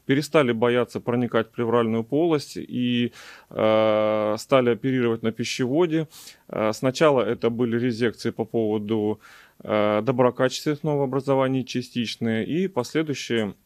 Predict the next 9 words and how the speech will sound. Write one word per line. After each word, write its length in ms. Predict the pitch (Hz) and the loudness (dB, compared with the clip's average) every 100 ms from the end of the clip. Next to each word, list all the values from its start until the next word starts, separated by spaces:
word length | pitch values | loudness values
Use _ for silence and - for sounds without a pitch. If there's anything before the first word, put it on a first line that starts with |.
| _ _ - _ _ - | _ _ -20 _ _ -8
э, 500 | 120 117 117 110 123 | -4 -2 0 0 -2
этапы, 360 | - 147 143 | 2 2 2
они 180 | 127 127 | 0 0
были, 420 | 127 131 120 110 | -2 0 0 -2
становились 540 | - - 123 127 131 120 | -4 -4 0 0 0 -4
все 200 | - 120 | -4 -4
более 400 | 117 127 110 110 | -2 0 2 2
агрессивными, 920 | 117 117 120 - 160 165 156 139 117 | 0 -2 -6 -2 -2 0 0 0 -2
и, 640 | 104 113 113 113 110 107 | -4 -4 -2 -2 -4 -4